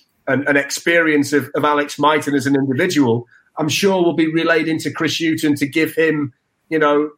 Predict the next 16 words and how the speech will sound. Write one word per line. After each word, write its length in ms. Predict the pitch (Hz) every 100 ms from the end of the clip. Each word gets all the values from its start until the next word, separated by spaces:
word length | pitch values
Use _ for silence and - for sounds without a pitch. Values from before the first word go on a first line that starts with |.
| -
as 140 | 151 151
much 200 | 196 185
information 440 | 147 151 151 143 147
as 120 | 127
he 180 | 170 196
can 140 | 135
have 220 | 117 131
to 100 | -
know 220 | 165 170
when 220 | 170 165 170
that 180 | 165 - _ _ _
is. 280 | 202 202 127 -
But 300 | 240 160 214 - _ _ _ 170
again, 420 | 147 254 233 131
you 80 | 220
know, 260 | 156 196